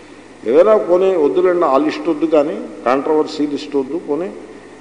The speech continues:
ఏవైనా కొన్ని యోగ్యమైన పుస్తకాలు సజెస్ట్ చేయమంటే చేస్తాను మననానికి. So శ్రీరామకృష్ణాస్ గాస్పెల్,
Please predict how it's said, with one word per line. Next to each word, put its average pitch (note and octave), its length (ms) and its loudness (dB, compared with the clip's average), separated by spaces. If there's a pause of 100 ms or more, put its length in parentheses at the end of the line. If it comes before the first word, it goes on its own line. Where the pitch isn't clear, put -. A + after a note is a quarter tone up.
ఏవైనా D3+ 200 -4
కొన్ని D#3+ 240 0
యోగ్యమైన D#3+ 520 0
పుస్తకాలు E3 440 -4
సజెస్ట్ D3 420 -4
చేయమంటే D3+ 280 -2
చేస్తాను - 400 -8 (1600)
మననానికి. G#2+ 720 -6 (920)
So D3+ 140 4
శ్రీరామకృష్ణాస్ D#3+ 1000 0
గాస్పెల్, B2+ 680 -2